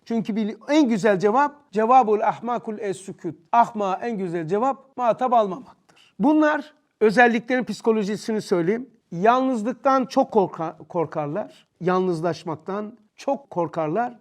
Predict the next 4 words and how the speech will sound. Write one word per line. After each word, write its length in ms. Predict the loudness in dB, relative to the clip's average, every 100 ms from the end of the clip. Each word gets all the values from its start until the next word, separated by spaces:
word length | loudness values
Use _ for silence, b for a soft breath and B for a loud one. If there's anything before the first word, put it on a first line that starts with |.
| _ 2
Onaylanmamaktan 1400 | 4 6 6 4 6 6 6 2 2 2 0 -4 -4 -6
çok 380 | -6 -8 -8 _
korkarlar. 880 | -10 -10 -8 -8 -6 -2 -2 -4 _
Sevilmemekten 1400 | -18 -2 2 4 4 4 2 2 2 0 -2 -4 -4 -6